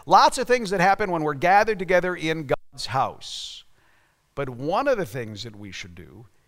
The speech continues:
is to pray for our leaders. This psalmist prays for the king of Israel, and you and I should take this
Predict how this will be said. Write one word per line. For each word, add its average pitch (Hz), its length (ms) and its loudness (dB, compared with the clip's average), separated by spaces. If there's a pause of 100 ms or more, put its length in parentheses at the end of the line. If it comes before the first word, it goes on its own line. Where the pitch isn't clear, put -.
(140)
is 123 160 -14
to - 140 -14
pray 151 720 -4
for 127 460 -8
our 131 180 -6
leaders. 110 480 -12
This 135 160 -12
psalmist 156 640 -6 (420)
prays 143 460 -6
for 120 300 -10
the 110 120 -14
king 175 520 -10
of 123 320 -12
Israel, 110 840 -14 (680)
and 117 280 -14
you 175 280 -8
and 160 100 -4
I 131 220 -8
should 123 180 -16
take 135 260 -12
this 143 360 -8